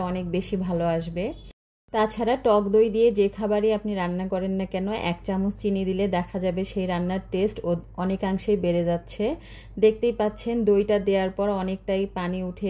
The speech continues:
এসেছে। আর এই পানিতে আমাদের চিকেনটা রান্না করে নিতে হবে। চিকেনটা আমরা কিন্তু একেবারেই ভালোভাবে কষিয়ে নিয়ে ভাজা ভাজা করে তুলে নেব।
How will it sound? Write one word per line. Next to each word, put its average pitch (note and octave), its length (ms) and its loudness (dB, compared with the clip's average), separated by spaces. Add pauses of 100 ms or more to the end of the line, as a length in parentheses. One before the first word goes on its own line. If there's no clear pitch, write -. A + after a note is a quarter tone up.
এসেছে। G3+ 380 -4 (840)
আর G#3 180 2
এই A#3 160 4
পানিতে G#3+ 300 0 (120)
আমাদের G3+ 320 2
চিকেনটা G3+ 440 -2
রান্না F#3 320 -2
করে G3 140 0 (100)
নিতে F#3 200 -2 (100)
হবে। F3 260 0 (480)
চিকেনটা A#3+ 360 -2 (100)
আমরা G#3+ 240 2
কিন্তু A3 180 0 (160)
একেবারেই G3+ 420 2 (100)
ভালোভাবে G3+ 500 0 (160)
কষিয়ে G3+ 460 -2
নিয়ে G3 140 -2 (140)
ভাজা F#3 320 0
ভাজা F#3+ 260 2
করে G3 160 2 (100)
তুলে F3+ 280 0
নেব। E3+ 160 -2